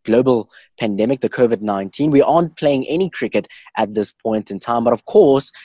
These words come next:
now, as you've mentioned, this is a good time for us to do a lot of other things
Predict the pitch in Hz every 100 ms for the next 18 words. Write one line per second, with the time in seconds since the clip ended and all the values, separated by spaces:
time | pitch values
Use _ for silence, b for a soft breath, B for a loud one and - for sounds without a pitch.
0 | B 107 123 143 139 - 156 196 214 127
1 | 123 127 - 110 107 135 131 117 110 123
2 | - 127 120 110 101 B B - 123 123
3 | 123 120 113 123 117 - _ 123 120 135
4 | - - 156 160 156 117 104 98